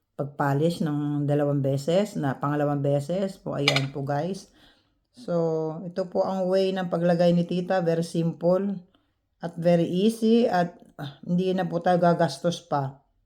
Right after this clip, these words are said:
Mamaya ko na lang po tatanggalin yung mga excess na kulay sa mga tabi-tabi. Ayan.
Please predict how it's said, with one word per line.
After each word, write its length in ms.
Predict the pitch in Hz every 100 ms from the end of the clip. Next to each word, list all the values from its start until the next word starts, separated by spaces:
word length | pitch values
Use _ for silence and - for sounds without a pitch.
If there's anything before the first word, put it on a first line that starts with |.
| _ _ _ _ _ 165
Mamaya 320 | 180 190 180
ko 80 | 185
na 160 | 180
lang 160 | 175 175
po 80 | 175
tatanggalin 720 | 175 175 170 165 165 165 165
yung 80 | 160
mga 480 | 160 156 151 151 143 - _ _ _ _ _ - - -
excess 480 | 175 - - 214 - 202
na 140 | 196 190 190 185 185 180 _ _ _ _ _ _ _
kulay 400 | - 226 262 240
sa 160 | 226 202
mga 240 | 208 208
tabi-tabi. 640 | 208 208 208 208 233 233 208
Ayan. 560 | 214 226 220 190 -